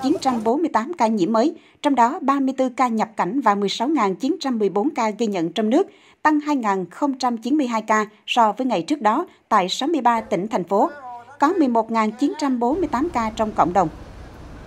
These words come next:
Các tỉnh, thành phố ghi nhận ca bệnh như sau: Hà Nội hai ngàn không trăm bốn mươi lăm,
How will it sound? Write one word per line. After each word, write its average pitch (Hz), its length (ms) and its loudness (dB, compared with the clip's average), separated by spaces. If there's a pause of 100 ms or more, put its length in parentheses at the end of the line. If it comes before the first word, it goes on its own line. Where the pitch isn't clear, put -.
(220)
Các - 160 -2
tỉnh, 269 140 4
thành 233 160 0
phố 269 280 0
ghi 277 80 2
nhận 196 240 0
ca 233 140 -2
bệnh 196 200 -2
như 233 100 -2
sau: 233 280 -4 (440)
Hà 247 160 0
Nội 214 340 0
hai 320 140 0
ngàn 202 260 0
không 269 220 -4
trăm 240 240 -2
bốn 220 160 0
mươi 302 100 0
lăm, 226 160 2